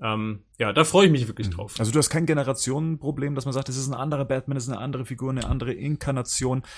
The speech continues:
Speaker 2: Sondern du sagst, das Batman-Thema ist ein Batman-Thema, ähnlich wie bei James Bond. Das hat sich über die Jahrzehnte auch nicht, äh, verändert, sondern es ist die Erkennungsmelodie einer Figur.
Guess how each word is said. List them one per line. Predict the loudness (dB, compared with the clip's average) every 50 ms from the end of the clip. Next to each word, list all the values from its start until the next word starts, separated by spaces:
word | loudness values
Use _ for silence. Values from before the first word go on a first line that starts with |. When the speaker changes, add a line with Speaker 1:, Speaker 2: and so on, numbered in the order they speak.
| -18 -16 -18 -18 -18 -20 -20 -20 -20 _ _ -10
Speaker 2:
Sondern | -2 2 2 4 4 4 4 4
du | 4
sagst, | 4 4 4 2 2 -4 -8 -12 -16 _ _
das | -4 -4 -2 0
Batman-Thema | 0 -2 -2 0 -2 0 0 2 0 0
ist | 0 0 -2 -2
ein | 0 -2 -2 0
Batman-Thema, | 0 0 0 0 -2 -2 0 0 0 0 0 0
ähnlich | 2 2 2 2 2
wie | 2
bei | 2 2 2
James | 2 2 0 0 0
Bond. | 0 -2 -2 -2 -4 -6 -10 -16 _
Das | -6 -2 -2
hat | -2 -2
sich | -2 -2
über | 0 0 0
die | 0 0 0 0 0 0 0
Jahrzehnte | -2 -2 -2 0 -2 0 0 -2
auch | 0 0
nicht, | 0 -2 -2 -4 -6 -4
äh, | -2 0 2 2 0 0
verändert, | -2 -2 -2 -2 -2 -2 -2
sondern | -2 -2 -2
es | -2 -4
ist | -6 -6 -4
die | -2
Erkennungsmelodie | -4 -4 -2 -2 -2 0 0 0 -2 -2 0 0 0 0 -2 -2 -2
einer | -2 -2 -2
Figur. | -4 -4 -6 -2 0 0 0 0 -2